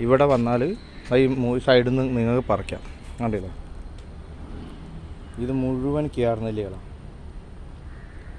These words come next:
കിയാർ നെല്ലികളൊക്കെ പറിച്ചോളൂ. ഓക്കെ, അപ്പോൾ ഈ വീഡിയോ ഇഷ്ടപ്പെട്ടാൽ ലൈക്ക് ചെയ്യുക,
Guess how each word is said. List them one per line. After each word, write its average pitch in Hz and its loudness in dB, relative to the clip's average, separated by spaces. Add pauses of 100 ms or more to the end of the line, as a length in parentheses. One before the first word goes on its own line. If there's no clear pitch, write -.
(260)
കിയാർ 123 2
നെല്ലികളൊക്കെ 107 -2
പറിച്ചോളൂ. 104 -6 (2000)
ഓക്കെ, 135 4 (1040)
അപ്പോൾ 113 -2
ഈ 117 2
വീഡിയോ 120 4
ഇഷ്ടപ്പെട്ടാൽ 123 0 (680)
ലൈക്ക് 110 0
ചെയ്യുക, 127 2